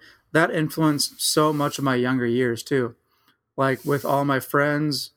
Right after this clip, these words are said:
like, who I had in youth group, like, we would, we would, like, play through Switchfoot songs. Like, we would be in my friend, uh,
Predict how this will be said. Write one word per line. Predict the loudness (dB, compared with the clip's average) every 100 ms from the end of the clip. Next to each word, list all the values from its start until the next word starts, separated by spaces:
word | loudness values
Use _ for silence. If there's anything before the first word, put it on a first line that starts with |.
| -4
like, | -4 -2
who | -2
I | 0
had | 0 0
in | 0 0
youth | -2 -2
group, | -2 -2
like, | -4 -2
we | 0 2
would, | 2 0 -4 -10 _ _ _ _
we | 0
would, | 0 0
like, | -2
play | -2 0 2 0
through | 0 -2 0
Switchfoot | -2 -4 -2 -4
songs. | -2 0 0 0 -2
Like, | -2
we | 0 0
would | 0 -4 _ _ _ -2
be | 0
in | 2
my | 0 -2
friend, | 0 0 2 2 2
uh, | 2 0 0